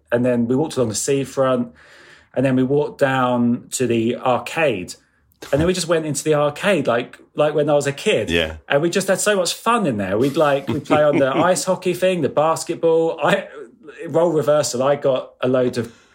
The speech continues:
Speaker 1: um, two Ps for her. And so we did the,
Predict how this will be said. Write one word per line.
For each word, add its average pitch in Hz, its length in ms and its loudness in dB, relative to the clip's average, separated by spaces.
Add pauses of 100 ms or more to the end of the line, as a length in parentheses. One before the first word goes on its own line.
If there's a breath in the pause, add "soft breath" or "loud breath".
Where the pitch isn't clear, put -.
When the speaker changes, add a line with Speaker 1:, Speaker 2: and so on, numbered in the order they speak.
Speaker 1:
um, 107 360 -2
two 143 260 -2
Ps 131 640 -2
for 120 180 2
her. 120 300 2
And 123 160 -2
so 127 160 2
we 127 180 2
did 127 220 -2
the, 117 340 0